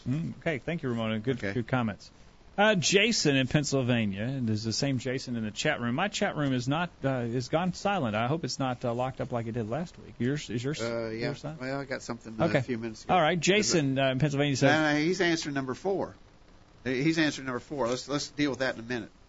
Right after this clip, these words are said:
Speaker 1: We are on
Speaker 2: Have you
Speaker 1: number
Speaker 2: got
Speaker 1: four. We
Speaker 2: no,
Speaker 1: are
Speaker 2: we're,
Speaker 1: on
Speaker 2: no,
Speaker 1: number
Speaker 2: we're doing three. We're doing three.
Speaker 1: No, no, no. Number three was
Speaker 2: Is
Speaker 1: the one we're
Speaker 2: there
Speaker 1: skipping.
Speaker 2: No, we're doing four. Oh, you're right. You're right.
Speaker 1: We're on
Speaker 2: I'm
Speaker 1: number
Speaker 2: wrong.
Speaker 1: four.
Speaker 2: Go,
Speaker 1: That's
Speaker 2: go,
Speaker 1: okay.
Speaker 2: go,
Speaker 1: Okay.
Speaker 2: go,
Speaker 1: Who's
Speaker 2: go,
Speaker 1: on
Speaker 2: you're right.
Speaker 1: first?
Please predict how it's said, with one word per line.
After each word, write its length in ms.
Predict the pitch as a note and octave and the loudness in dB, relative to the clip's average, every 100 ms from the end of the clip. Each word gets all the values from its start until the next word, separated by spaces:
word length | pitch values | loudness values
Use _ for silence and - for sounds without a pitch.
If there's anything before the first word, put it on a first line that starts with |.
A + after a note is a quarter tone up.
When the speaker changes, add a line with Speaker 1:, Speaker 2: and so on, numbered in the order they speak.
| - - | -12 -2
Speaker 1:
We 80 | |
are 140 | D3 F3 | 0 2
on 60 | |
Speaker 2:
Have 140 | C#3 C#3+ | 0 0
you 100 | D3 | 2
Speaker 1:
number 200 | D#3+ - | 0 -2
Speaker 2:
got 100 | - | -6
Speaker 1:
four. 140 | B2 | -4
We 0 | |
Speaker 2:
no, 60 | C3+ | 0
Speaker 1:
are 80 | D3 | 2
Speaker 2:
we're, 80 | D3 | 2
Speaker 1:
on 80 | |
Speaker 2:
no, 60 | A2 | 2
Speaker 1:
number 120 | E3+ F#3 | 2 2
Speaker 2:
we're 60 | |
doing 220 | E3 E3 | 0 0
three. 280 | D3 D3+ A#2+ | 0 -2 -2
We're 100 | G#2+ | -2
doing 220 | B2+ D#3 | -4 -4
three. 280 | D3 D3+ C#3 | -4 -2 0
Speaker 1:
No, 80 | E3+ | 0
no, 140 | F#3+ | 0
no. 120 | F3+ C#3+ | 0 -2
Number 200 | D#3+ D3 | -2 -4
three 240 | E3 E3 | -2 0
was 120 | C3 | 2
Speaker 2:
Is 80 | D3 | 2
Speaker 1:
the 60 | C3 | 4
one 100 | C#3+ | 4
we're 100 | C3+ | 2
Speaker 2:
there 80 | |
Speaker 1:
skipping. 400 | - F3 D3+ F#2+ - - - - | 2 -2 -2 -4 -8 -20 -12 -4
Speaker 2:
No, 100 | B2+ | -2
we're 100 | B2 | 0
doing 300 | D3+ C#3 A2 | 0 -2 -4
four. 280 | - D3+ F#3 | -6 -2 -2
Oh, 100 | A#3+ | 0
you're 160 | D#4+ | -2
right. 220 | C#4 D3+ | -2 -2
You're 120 | - B3 | -4 -4
right. 180 | G#3+ | -4
Speaker 1:
We're 80 | E3 | -2
on 60 | E3 | -2
Speaker 2:
I'm 40 | |
Speaker 1:
number 160 | D#3+ E3 | 0 -2
Speaker 2:
wrong. 80 | - | -4
Speaker 1:
four. 220 | - F#2+ | -6 -2
Speaker 2:
Go, 80 | G#3+ | -2
Speaker 1:
That's 120 | G3 | 0
Speaker 2:
go, 80 | G3+ | 0
Speaker 1:
okay. 120 | F#3+ | 2
Speaker 2:
go, 60 | C#3 | 0
Speaker 1:
Okay. 260 | F3 A#2+ | 2 2
Speaker 2:
go, 100 | E3 | 4
Speaker 1:
Who's 100 | G3 | 4
Speaker 2:
go, 60 | G3+ | 4
Speaker 1:
on 100 | F#3 | 4
Speaker 2:
you're 80 | G3+ | 4
right. 80 | G#3 | 4
Speaker 1:
first? 280 | B2+ - | 2 -2